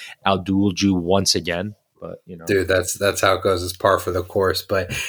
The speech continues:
Speaker 2: yeah, I mean, we're taking a little bit of a step back 'cause, you know, we're, we go so fucking hard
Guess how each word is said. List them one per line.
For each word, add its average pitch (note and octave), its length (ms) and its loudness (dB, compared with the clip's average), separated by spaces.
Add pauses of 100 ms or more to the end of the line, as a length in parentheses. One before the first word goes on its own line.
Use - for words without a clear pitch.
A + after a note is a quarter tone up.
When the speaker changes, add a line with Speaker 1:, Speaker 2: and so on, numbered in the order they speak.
(120)
Speaker 2:
yeah, A#2+ 260 6
I G#2+ 40 4
mean, G#2+ 220 2
we're A2 120 6
taking C3 420 4
a A#2+ 80 4
little C3 200 8
bit B2+ 140 4
of A#2+ 80 2
a B2 80 4
step A#2+ 320 2
back A2 340 4
'cause, F#2 320 0
you F#2 220 -2
know, F2 240 -2
we're, F2 340 0
we F2+ 200 -8
go F#2+ 160 2
so G#2+ 360 4
fucking G2+ 600 0
hard G2 520 2